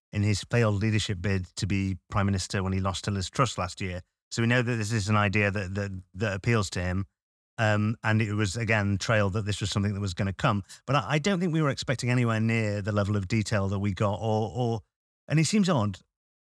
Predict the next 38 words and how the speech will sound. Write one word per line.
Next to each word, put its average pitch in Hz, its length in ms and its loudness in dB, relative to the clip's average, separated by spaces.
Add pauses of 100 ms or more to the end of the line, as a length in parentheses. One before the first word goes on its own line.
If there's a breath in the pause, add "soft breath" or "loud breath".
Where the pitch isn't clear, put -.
(340)
the 127 280 2
announcement 151 440 2
from 143 140 2
Gillian 131 320 2
Keegan 104 560 2 (420)
was 104 120 -2
such - 180 0
a 123 60 2
small 123 320 2
one 98 320 2
and 104 200 0
was 101 120 0
criticised 101 580 -2
as 90 100 -4
such. 98 300 -4 (640)
I've 123 120 2
actually 180 280 0 (300)
think 156 140 2
there's 127 140 0
been 120 160 0
quite 147 200 2
a 123 40 0
lot 120 100 -2
of 117 80 -6
criticism 113 460 0
almost 139 340 2
for 135 60 -2
the 117 100 -2
scale 135 320 0
of 120 80 -2
the 123 80 0
ambition 139 480 0
because 139 220 0
it 113 100 -2
just 117 180 -2
seems 117 200 0
so 120 140 2
unrealistic. 113 640 0